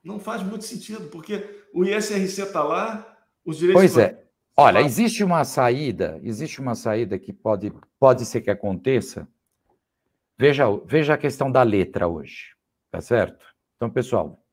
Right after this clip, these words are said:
Speaker 2: o, quando você distribui conosco, o, você não sobe a letra, você não vai digitar a letra ali, tá certo? Veio uma saída pra, pra letra.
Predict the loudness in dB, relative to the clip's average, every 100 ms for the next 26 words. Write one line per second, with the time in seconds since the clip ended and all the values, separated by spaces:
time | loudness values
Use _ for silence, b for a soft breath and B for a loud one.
0 | _ -6 -4 -2 -4 0 0 2 2 2
1 | -2 -2 -4 -2 0 0 0 -2 0 0
2 | -2 -4 -12 -16 _ _ _ _ _ _
3 | _ _ _ _ -2 2 4 4 6 6
4 | 8 6 6 6 8 8 8 8 6 -2
5 | -2 -2 4 2 2 2 4 6 4 4
6 | 2 -2 -8 _ _ _ -6 2 4 2
7 | -4 _ _ _ _ _ _ _ _ _
8 | _ _ _ _ 4 6 8 8 6 4
9 | -4 _ _ _ -16 0 4 6 4 2
10 | 2 4 6 6 4 2 4 4 4 -2
11 | -14